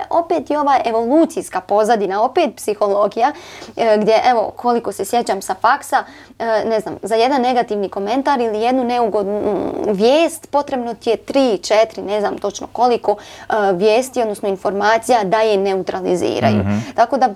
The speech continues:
Speaker 1: te-, trebamo, ono, jednostavno i kad dobiješ taj neki komentar, e, ok, priznat si nije ugodno, ne bi nikom ni bilo ugodno. Ok, i, ali sve se svodi na kraju na taj mindset.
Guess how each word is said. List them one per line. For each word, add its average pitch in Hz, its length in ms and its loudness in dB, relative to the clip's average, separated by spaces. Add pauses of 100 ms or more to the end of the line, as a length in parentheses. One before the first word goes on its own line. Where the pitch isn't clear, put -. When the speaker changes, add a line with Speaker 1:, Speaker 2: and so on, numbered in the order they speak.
Speaker 1:
te-, 233 160 0
trebamo, 254 680 2
ono, 240 240 -2 (120)
jednostavno 269 420 -4
i 254 60 -6
kad 247 120 -2
dobiješ 233 420 0
taj 214 160 -2
neki 233 240 -6
komentar, 254 500 -2
e, - 40 -8 (360)
ok, 262 360 2 (720)
priznat 294 420 2
si 269 180 -2
nije 277 320 2
ugodno, 254 360 2
ne 208 120 2
bi 254 100 2
nikom 311 300 2
ni 254 240 -4
bilo 240 340 0
ugodno. 202 460 0 (680)
Ok, 220 100 -4 (280)
i, 277 260 2
ali 254 180 4
sve 349 180 2
se 339 120 -4
svodi 302 260 2
na 247 100 -2
kraju 254 220 0
na 226 120 -2
taj 226 240 0 (300)
mindset. 196 400 -2